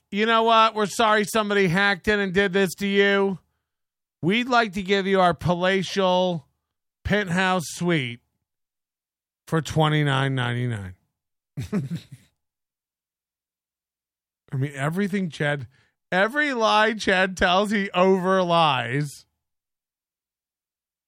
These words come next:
They probably were like,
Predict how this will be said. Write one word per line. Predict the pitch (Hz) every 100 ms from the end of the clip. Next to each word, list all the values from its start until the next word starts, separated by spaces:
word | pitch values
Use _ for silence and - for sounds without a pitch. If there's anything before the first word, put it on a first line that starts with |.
| _ _ _ _ _ _ _ _ _ _ _ _ _ _ -
They | 196
probably | 214 226 220
were | 214
like, | 202 190